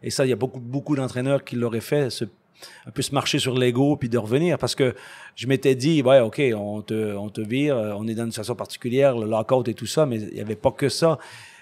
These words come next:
Et puis que Bill Stewart me rappelle le lendemain, euh, et puis me dise, « Écoute, moi, je veux que tu reviennes comme mon adjoint. » Mais j'ai dit, « Écoute, euh, moi, je suis, euh, je suis sur le cul un peu, là, je vais dire. » Mais il dit, « Écoute, j'ai parlé à tous les joueurs, j'ai fait le, j'ai sondé. » Euh, c'était pas responsable de ce qui s'est passé ici. C'est, euh...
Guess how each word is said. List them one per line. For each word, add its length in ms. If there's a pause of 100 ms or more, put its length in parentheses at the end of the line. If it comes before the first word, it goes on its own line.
Et 80
puis 200
que 100
Bill 180
Stewart 260
me 100
rappelle 340
le 80
lendemain, 640
euh, 140
et 40
puis 140
me 100
dise, « 220
Écoute, 260
moi, 120
je 80
veux 60
que 60
tu 80
reviennes 220
comme 140
mon 160
adjoint. » 320
Mais 100
j'ai 100
dit, « 100
Écoute, 300
euh, 340
moi, 140
je 80
suis, 280
euh, 240 (380)
je 60
suis 60
sur 100
le 60
cul 200
un 120
peu, 200
là, 200
je 100
vais 40
dire. » 200
Mais 180
il 60
dit, « 80
Écoute, 180
j'ai 80
parlé 240
à 40
tous 120
les 160
joueurs, 320
j'ai 100
fait 120
le, 140
j'ai 180
sondé. » 560 (440)
Euh, 220 (280)
c'était 180
pas 120
responsable 520
de 40
ce 140
qui 140
s'est 160
passé 300
ici. 360
C'est, 380
euh... 280